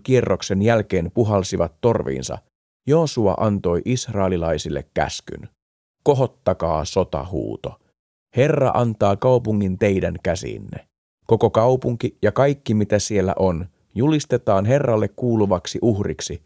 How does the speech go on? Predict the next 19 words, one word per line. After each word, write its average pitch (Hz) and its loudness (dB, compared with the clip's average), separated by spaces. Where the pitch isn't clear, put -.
ja 117 2
tuhotaan. 85 -4
Vain 147 2
portto 151 2
Rahab 95 2
ja 92 2
kaikki 131 0
ne, 123 2
jotka 117 2
ovat 117 2
hänen 139 0
talossaan, 73 -2
saavat 120 -2
jäädä 87 0
henkiin, 71 -4
sillä 95 2
hän 127 0
piilotti 110 0
tiedustelijat, 67 -2